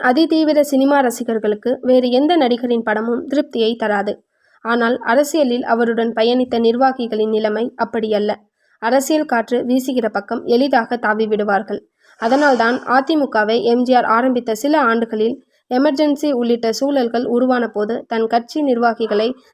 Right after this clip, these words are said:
தக்க வைத்துக் கொள்ள இந்த பச்சை குத்தும் டெக்னிக்கை அறிமுகப்படுத்தினார். பச்சை குத்தினால் வேறு கட்சிக்கு போக முடியாது என்பது எம் ஜி ஆரின் அரசியல் கணக்கு. கட்சியின் கொடியை எம் ஜி ஆர் உட்பட பலரும் பச்சை குத்தி கொண்டார்கள்.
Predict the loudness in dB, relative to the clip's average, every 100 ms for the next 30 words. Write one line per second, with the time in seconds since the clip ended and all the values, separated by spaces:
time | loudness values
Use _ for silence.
0 | -6 -2 2 2 2 0 0 0 0 -2
1 | -2 -4 -4 -2 -2 -2 -2 -4 -4 -4
2 | -2 -2 0 0 0 0 -4 -6 -4 -2
3 | -4 -6 _ _ _ -6 -2 -2 0 0
4 | 0 0 2 2 2 0 -2 -4 -2 -2
5 | 0 0 0 2 0 0 0 0 0 0
6 | 0 2 2 2 0 0 -2 -2 -2 -2
7 | -2 0 -2 -4 -6 -12 _ _ _ -2
8 | 0 4 4 4 2 2 2 0 2 2
9 | 4 4 2 2 -2 -4 -4 -2 -2 0
10 | 0 -2 -2 -2 -4 -6 -4 -4 -4 -4
11 | -8